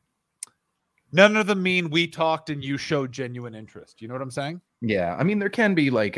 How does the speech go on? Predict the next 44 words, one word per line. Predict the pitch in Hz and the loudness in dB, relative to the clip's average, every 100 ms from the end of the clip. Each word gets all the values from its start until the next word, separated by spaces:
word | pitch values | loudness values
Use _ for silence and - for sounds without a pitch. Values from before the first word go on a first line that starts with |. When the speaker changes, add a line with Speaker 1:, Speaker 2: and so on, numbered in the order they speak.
| - | -6
Speaker 2:
I | |
think | 160 139 | -6 -4
we've, | 110 95 | -4 -4
we've | 113 117 | -4 4
all | 117 113 | 4 4
had | 101 | 0
those | 104 98 | -2 -2
moments | 104 101 95 | -2 -2 -4
where | 98 | -2
you, | 95 95 | -2 -4
you | 95 98 90 - _ _ _ _ - | -6 -8 -8 -14 _ _ _ _ -8
sort | 127 110 | 0 0
of | |
made | 110 110 104 | 2 0 0
eye | 101 | -2
contact | - 101 101 98 | -4 -2 -2 -2
with | 95 | -4
a | 90 | -6
stranger | - 104 101 92 92 | -4 -4 -2 -4 -6
in | |
passing. | 87 101 98 98 92 | -4 -4 -4 -6 -6
You | 87 | -4
go, | 85 82 - _ _ | -4 -6 -10 _ _
"That | 208 240 | -6 -2
felt | 123 98 - _ | -2 -2 -6 _
more | - 113 104 | -6 -2 -2
meaningful | 95 95 95 90 101 92 | -2 -4 -6 -6 -6 -4
than | 95 | -4
it | 85 82 | -6 -8
should | 87 80 | -8 -4
have." | 85 123 - _ _ _ - | -4 -6 -10 _ _ _ -10
Speaker 1:
Oh, | 92 | -4
Speaker 2:
Um, | 95 92 | -2 -2
Speaker 1:
yeah. | 92 92 - - 98 | -2 -4 -10 -20 -4
Speaker 2:
but, | 104 95 | 0 0
uh, | 90 90 87 - _ _ - | -2 -2 -6 -10 _ _ -8
but | 113 | -8
to | - | -6
write | 165 170 104 | -2 -2 -2
to | 95 | -8
a | 82 | -6
paper | 90 85 82 | -8 -6 -8
about | 73 76 71 | -8 -10 -10
it, | 73 | -12